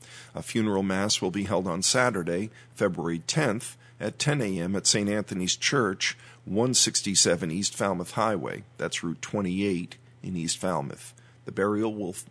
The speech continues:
immediately follow at Saint Anthony's Cemetery in East Falmouth.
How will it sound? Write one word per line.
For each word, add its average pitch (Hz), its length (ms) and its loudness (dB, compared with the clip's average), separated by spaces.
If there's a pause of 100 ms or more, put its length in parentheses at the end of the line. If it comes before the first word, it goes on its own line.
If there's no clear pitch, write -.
immediately 107 580 -2
follow 82 400 -2
at 85 100 -4
Saint 85 220 -2
Anthony's 85 420 -4
Cemetery 80 680 0
in 71 80 -6
East 78 240 -6
Falmouth. 60 560 -8